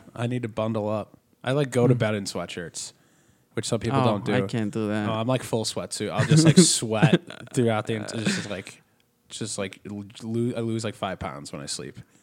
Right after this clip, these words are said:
Speaker 1: When
Speaker 2: I
Speaker 1: I'm, like,
Speaker 2: might, I,
Speaker 1: sick in the
Speaker 2: I,
Speaker 1: winter.
Speaker 2: maybe I need to do that then, if that's the result.
Speaker 1: Oh, do you, you wake up,
Speaker 2: <laughs>
Speaker 1: you wake up, and after that shower, it's just like you're a whole new man.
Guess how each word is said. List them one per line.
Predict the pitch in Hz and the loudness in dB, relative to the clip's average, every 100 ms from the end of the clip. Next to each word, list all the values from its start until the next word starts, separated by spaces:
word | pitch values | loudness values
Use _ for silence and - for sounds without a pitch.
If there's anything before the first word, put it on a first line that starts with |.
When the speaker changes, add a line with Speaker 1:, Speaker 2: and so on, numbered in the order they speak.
| _ | _
Speaker 1:
When | 120 131 | -6 -2
Speaker 2:
I | 139 | 0
Speaker 1:
I'm, | 143 | 2
like, | 139 139 | 2 2
Speaker 2:
might, | |
I, | 135 | 0
Speaker 1:
sick | 123 | 0
in | 101 | -2
the | 95 | -4
Speaker 2:
I, | |
Speaker 1:
winter. | 90 98 | -6 -2
Speaker 2:
maybe | 131 131 | 0 2
I | 131 | 0
need | 135 | -2
to | 135 | -2
do | 131 107 | 0 0
that | 92 - | -2 -2
then, | 82 | -6
if | - | -4
that's | 90 117 - | -4 -4 -4
the | 123 | -4
result. | 123 127 101 | 0 0 0
Speaker 1:
Oh, | 113 104 98 | -2 -2 -4
do | 107 | -4
you, | 123 | -2
you | 123 135 | 0 4
wake | 147 143 | 6 8
up, | 175 131 202 208 | 8 8 6 4
Speaker 2:
<laughs> | - 107 | 0 0
Speaker 1:
you | 131 | 4
wake | 143 123 110 | 6 4 2
up, | 120 104 - - _ _ | 0 0 -8 -20 _ _
and | 107 | -4
after | 107 - | -4 -2
that | 117 104 | -2 -2
shower, | 98 90 104 120 123 160 - - | -4 -4 -2 -4 -4 -10 -14 -16
it's | - | -14
just | - - | -14 -14
like | - | -14
you're | 65 | -12
a | - | -10
whole | 87 | -10
new | - | -10
man. | 87 - 67 | -12 -14 -16